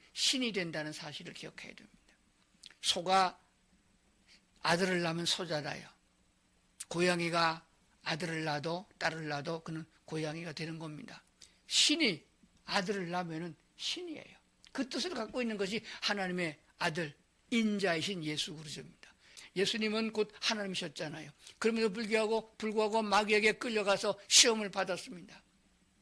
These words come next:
에, 돌로 떡을 만들어 먹을 적에 예수님은 충분히 돌로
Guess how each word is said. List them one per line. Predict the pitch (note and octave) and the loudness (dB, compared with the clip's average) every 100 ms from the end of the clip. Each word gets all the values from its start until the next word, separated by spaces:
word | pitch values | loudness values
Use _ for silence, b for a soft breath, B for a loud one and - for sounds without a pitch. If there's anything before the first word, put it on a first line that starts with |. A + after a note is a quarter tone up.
| - b b b - | -20 b b b -6
에, | F3 E3+ D#3+ E3 - | -2 -2 -4 -6 2
돌로 | F3+ G3+ G3+ G3+ | 6 8 8 6
떡을 | G3 A#3 G#3 G#3 | 4 2 4 2
만들어 | G3+ G#3 G#3+ | 0 2 2
먹을 | G#3 G3+ G#3+ | 2 4 4
적에 | G#3+ G#3+ A3 A3+ B B | 4 4 4 4 B B
예수님은 | G3+ G3+ A#3 A#3 A#3+ | 4 4 4 2 4
충분히 | - D4+ D#4+ C#4+ C4 - - _ _ - | 6 6 4 6 6 4 -8 _ _ -2
돌로 | G3+ G#3 | 0 2